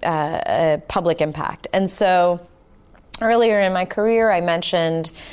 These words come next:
um, the early work I did, um, and my first book, Building Genetic Medicine, that, uh, I had the opportunity then to,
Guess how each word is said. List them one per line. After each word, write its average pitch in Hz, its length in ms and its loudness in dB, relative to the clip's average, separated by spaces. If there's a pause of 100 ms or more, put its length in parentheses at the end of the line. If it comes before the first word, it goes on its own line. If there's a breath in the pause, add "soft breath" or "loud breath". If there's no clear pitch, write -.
(260 loud breath)
um, 156 680 0
the 151 680 2 (640)
early 202 340 2
work 185 240 0
I 175 120 2
did, 170 480 2 (160)
um, 151 300 -2
and 160 120 -4
my 156 120 -2
first 160 320 -4
book, 208 320 0
Building 170 320 0
Genetic 156 360 -4
Medicine, 214 640 2 (580 loud breath)
that, 226 600 0 (360)
uh, 175 400 2
I - 40 -2
had 196 180 -2
the 196 120 2
opportunity 190 540 -2
then 170 640 0
to, 175 760 2